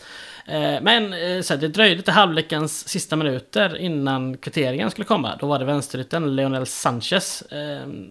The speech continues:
ganska tursam kvittering dessutom. Eh, han fick till en, han en ganska dålig träff på en halvvolley,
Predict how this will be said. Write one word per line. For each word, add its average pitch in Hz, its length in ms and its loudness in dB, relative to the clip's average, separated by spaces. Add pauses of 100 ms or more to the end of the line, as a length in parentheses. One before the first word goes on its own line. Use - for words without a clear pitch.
(140)
ganska 160 360 0
tursam 165 640 0
kvittering 143 440 -2
dessutom. 131 400 -6 (540)
Eh, - 80 -8 (160)
han 160 220 8
fick - 160 -2
till 160 220 2
en, 110 300 -2
han 151 100 2
en 151 60 0
ganska - 200 2
dålig 156 580 0
träff - 280 2
på - 60 0
en - 60 0
halvvolley, 127 720 2